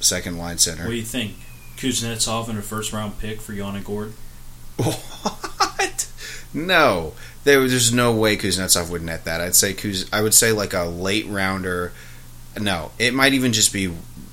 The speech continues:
Speaker 1: one for one. Is
Speaker 2: Yeah.
Speaker 1: Gourde is a center, correct?
Speaker 2: Um, I think so, but I think Seattle would prey on the fact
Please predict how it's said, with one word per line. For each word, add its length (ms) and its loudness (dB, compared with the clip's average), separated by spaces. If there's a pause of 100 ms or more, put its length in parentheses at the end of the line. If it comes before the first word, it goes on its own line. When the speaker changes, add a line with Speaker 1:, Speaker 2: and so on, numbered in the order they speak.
(280)
Speaker 1:
one 440 -4
for 180 -4
one. 320 -8 (120)
Is 280 0
Speaker 2:
Yeah. 120 0
Speaker 1:
Gourde 340 6
is 320 6
a 60 4
center, 380 4
correct? 440 -8 (880)
Speaker 2:
Um, 600 0 (400)
I 100 -4
think 220 4
so, 340 0 (100)
but 300 -4 (100)
I 100 0
think 220 0
Seattle 460 0
would 340 -6 (560)
prey 380 2
on 180 -4
the 80 -8
fact 540 -8